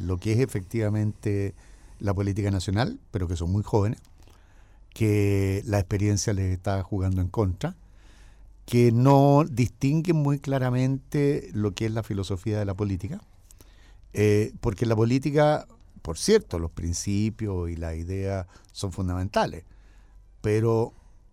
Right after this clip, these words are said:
son el sustento, más no el motor de la política. Y creo que ahí hay una distinción en que los líderes del Frente Amplio tienen que aprender a distinguir.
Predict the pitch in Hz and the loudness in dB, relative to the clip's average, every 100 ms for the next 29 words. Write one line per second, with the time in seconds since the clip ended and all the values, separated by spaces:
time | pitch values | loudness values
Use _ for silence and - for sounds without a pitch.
0 | - - - - 139 131 127 104 - 95 | -20 -10 -6 0 2 2 0 -4 -8 -10
1 | - - 185 254 277 - - 285 - - | -12 2 4 4 0 -8 -10 -10 -12 -20
2 | - - - 98 98 - 101 104 123 135 | -20 -20 -8 -4 -2 -4 -4 -2 -2 -4
3 | 127 131 135 139 143 151 143 - 107 - | -6 -4 -6 -6 -8 -8 -10 -12 -18 -20
4 | - 98 90 101 101 95 95 104 120 - | -14 -10 -4 -4 -2 -2 -2 -2 -4 -6
5 | - - - 101 107 104 104 - 98 90 | -18 -20 -4 -2 0 0 -2 -2 -4 -4
6 | - 101 107 139 - 101 98 - 104 101 | -4 -2 -2 -6 -8 -6 -6 -6 -4 -4
7 | 101 - - - 107 101 104 110 120 117 | -6 -14 -20 -6 -2 0 0 0 0 -4
8 | 107 104 107 120 98 87 92 90 98 95 | -2 0 0 -2 -8 -6 -6 -4 -4 -4
9 | 107 95 92 95 92 98 92 95 - 85 | -6 -4 -4 -4 -4 -6 -6 -6 -8 -8
10 | 82 92 165 185 175 127 78 | -6 -4 -4 -4 -6 -8 -8